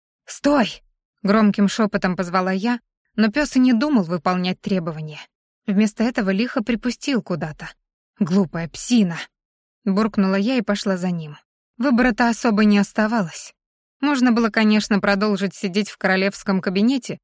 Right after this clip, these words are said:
сгрызая пальцы по еще одному поводу, но кому я вру? Проигнорировать Жана Батиста я бы не смогла. Вдруг леди Элизабет действительно в беде, а я нарушу главное правило настоящей ведьмы «помоги сестре своей».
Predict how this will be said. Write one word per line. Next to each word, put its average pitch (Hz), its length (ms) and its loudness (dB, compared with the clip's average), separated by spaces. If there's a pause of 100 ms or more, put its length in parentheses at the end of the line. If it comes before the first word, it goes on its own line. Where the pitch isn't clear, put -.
(260)
сгрызая 185 540 0
пальцы 180 380 -2
по 196 100 -2
еще 185 300 -2
одному 180 320 -2
поводу, 160 420 -8
но 180 240 -2 (400)
кому 220 260 2
я 247 180 0
вру? 175 340 -8 (520)
Проигнорировать 220 760 2
Жана 214 300 2
Батиста 196 540 -4
я 208 280 0
бы 185 100 -2
не 185 120 0
смогла. 175 500 -4 (360)
Вдруг 220 380 -2
леди 214 300 2
Элизабет 208 520 0
действительно 202 640 -4
в 156 60 -10
беде, 160 380 -6 (320)
а 220 100 0
я 226 200 4
нарушу 220 420 2
главное 208 420 4
правило 214 360 2
настоящей 196 640 -2
ведьмы 202 420 2
«помоги 190 420 0
сестре 285 400 -6
своей». 160 500 -8